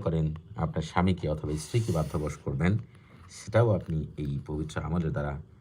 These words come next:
করতে পারবেন ইনশাআল্লাহ। আপনি এই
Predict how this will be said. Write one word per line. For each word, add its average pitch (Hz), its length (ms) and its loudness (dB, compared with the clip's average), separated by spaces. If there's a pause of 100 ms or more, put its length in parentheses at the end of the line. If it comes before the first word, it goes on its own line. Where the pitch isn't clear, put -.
(360)
করতে 87 280 0
পারবেন 78 320 -2
ইনশাআল্লাহ। 76 480 -2 (800)
আপনি 127 200 4 (760)
এই 101 60 8